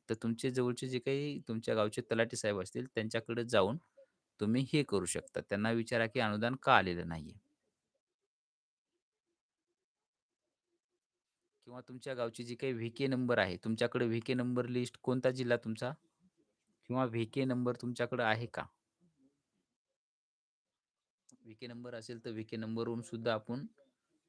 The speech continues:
पण स्टेटस तिथं तुमचे, कारण की ईकेवायसी अट रद्द केल्या कारणानं तुमचं व्हीके नंबरवरून सुद्धा चेक करता येत होतं बीड. अच्छा.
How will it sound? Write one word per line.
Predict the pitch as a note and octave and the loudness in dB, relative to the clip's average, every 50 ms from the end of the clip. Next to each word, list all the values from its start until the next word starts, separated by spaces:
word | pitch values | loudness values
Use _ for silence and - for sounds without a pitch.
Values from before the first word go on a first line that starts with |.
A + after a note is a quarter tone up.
| _ _ - | _ _ -4
पण | C3+ C#3 | -2 -2
स्टेटस | C3 - - D3 D3 C#3+ D#3+ D3+ - - | -4 -2 0 0 2 2 2 0 0 -4
तिथं | D3 - D#3+ | -4 -2 -2
तुमचे, | D3 - C#3+ D3 C#3+ D3 C#3+ | -2 -2 -4 -4 -4 -2 2
कारण | - C3 C3 C#3 | 4 4 4 4
की | - C3+ | 2 0
ईकेवायसी | - B2 C3+ B2+ - C#3+ C3+ C3 C3+ - C#3 C3+ | 2 2 2 2 4 4 4 4 2 2 0 2
अट | A#2+ B2 B2+ - - | 2 2 2 2 0
रद्द | B2 B2+ C3 C3 - E3 - | 0 0 2 4 2 2 2
केल्या | - B2 A2+ A2+ A2 | 2 2 2 2 2
कारणानं | - G#2 F#2+ F#2+ F#2+ F2+ F#2 G2+ A#2+ C#3+ D3+ - - _ _ _ _ | 2 2 2 2 0 -2 -2 -2 -2 -4 -4 -8 -12 _ _ _ _
तुमचं | - A2+ A#2+ - - C#3+ C3 | -6 -6 -4 -2 -2 -2 -2
व्हीके | A2+ A2 A2 - D3+ D3+ | -4 -6 -6 -4 -2 -2
नंबरवरून | C#3 C3 C3+ C3+ C3 C#3+ C#3+ C3 B2 A#2+ A#2+ B2+ C3 C#3 E3 E3 | 0 -2 -2 0 0 0 0 0 0 0 0 0 0 -2 -4 -6
सुद्धा | - - A2 A#2 A2+ G#2+ A2 D3 - _ _ _ _ _ _ _ _ _ _ - | -6 -6 -8 -2 2 2 2 2 0 _ _ _ _ _ _ _ _ _ _ 2
चेक | D#3+ E3 E3 - - | 2 2 2 2 2
करता | C#3 B2+ A#2 - A#2 | 2 2 4 4 4
येत | A#2 G#2+ G#2+ | 4 2 2
होतं | - - G#2 G2+ G2 G2 | -2 -4 -4 -4 -2 0
बीड. | G2+ A#2 G#2+ F2+ | 0 0 0 0
अच्छा. | - - - - - - F#2 | 0 -2 -2 -2 -2 -2 -4